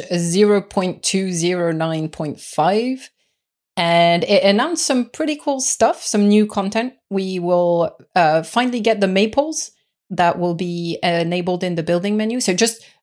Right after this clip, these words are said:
uh, as a reminder, P T B, the, the public test branch means that it's now on, uh, test for the beta test-, no, the beta testers, the,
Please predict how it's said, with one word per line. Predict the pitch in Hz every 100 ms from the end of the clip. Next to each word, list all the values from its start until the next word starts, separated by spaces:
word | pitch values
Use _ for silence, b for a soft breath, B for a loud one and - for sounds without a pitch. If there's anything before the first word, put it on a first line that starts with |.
| -
uh, | 170
as | 190 190
a |
reminder, | 185 180 196 185 165
P | 160 - 185
T | -
B, | 165 170
the, | 165 160
the | 156 165
public | - 190 190 185
test | - 160 - -
branch | 220 226 -
means | 175 175 160
that | 170 -
it's | 165 -
now | 180 175 170 175 175 - _ -
on, | 165 160 160 160 _ _ _ _
uh, | - 156 156
test | 151 208 208 -
for | 185 170
the | 160
beta | 175 196 208
test-, | 202 196 -
no, | 196 175
the | 160
beta | 165 165 160
testers, | 156 - 160
the, | 160